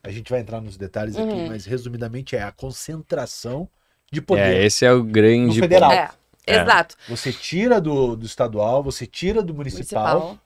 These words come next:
Speaker 1: com a proposta de simplificar, e realmente simplificou, você
Speaker 2: Uhum.
Speaker 1: reduz ali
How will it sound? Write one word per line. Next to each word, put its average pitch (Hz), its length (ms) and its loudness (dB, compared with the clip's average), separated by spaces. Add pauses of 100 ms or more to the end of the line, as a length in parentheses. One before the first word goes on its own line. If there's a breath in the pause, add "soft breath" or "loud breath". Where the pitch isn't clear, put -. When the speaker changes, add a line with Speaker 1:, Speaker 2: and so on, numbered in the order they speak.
(120)
Speaker 1:
com 220 280 4
a 196 80 2
proposta 135 840 2
de 110 120 -12
simplificar, 113 1300 -6 (180 soft breath)
e 226 60 -2
realmente 262 360 2
simplificou, 170 680 -2
você 147 340 -2
Speaker 2:
Uhum. 285 240 -2
Speaker 1:
reduz 135 400 2
ali 131 340 0